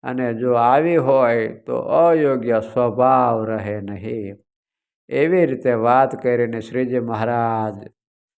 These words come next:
જય સ્વામિનારાયણ કહીને શયનને અર્થે,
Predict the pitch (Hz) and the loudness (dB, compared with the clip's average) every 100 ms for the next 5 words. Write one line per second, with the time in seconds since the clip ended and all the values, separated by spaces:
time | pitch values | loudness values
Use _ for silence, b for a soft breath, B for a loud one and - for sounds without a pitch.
0 | _ _ 110 131 143 151 143 135 - 127 | _ _ -4 0 2 2 2 -2 -2 -4
1 | 123 120 120 117 113 110 113 123 120 113 | -4 -6 -4 -4 -6 -8 -10 -8 -6 -6
2 | 113 110 107 101 - 123 131 139 135 120 | -8 -10 -10 -14 -10 -4 -2 0 0 -2
3 | 110 110 110 110 110 110 104 104 | -6 -8 -8 -8 -10 -14 -14 -14